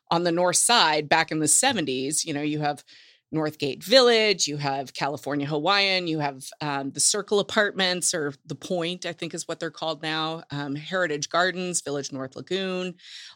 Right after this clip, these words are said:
all of those medium density housing areas. But, like, we need more. And, um, I think single family homes are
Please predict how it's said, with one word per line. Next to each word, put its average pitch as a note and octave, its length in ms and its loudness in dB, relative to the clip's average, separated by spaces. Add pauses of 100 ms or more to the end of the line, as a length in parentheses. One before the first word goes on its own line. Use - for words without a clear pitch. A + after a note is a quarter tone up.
all A3+ 180 6
of A3 80 6
those F3+ 180 2
medium G3 400 2
density E3+ 440 2
housing F#3 680 2
areas. D3 580 0
But, E3 220 0
like, D#3+ 380 0 (340)
we D3 120 2
need F#3 200 0
more. A3+ 480 2 (180)
And, E3 560 0 (540)
um, D#3+ 540 2 (160)
I F#3 100 6
think G#3+ 220 0
single G#3+ 320 4
family F#3 360 0
homes G3 520 0
are D#3 380 0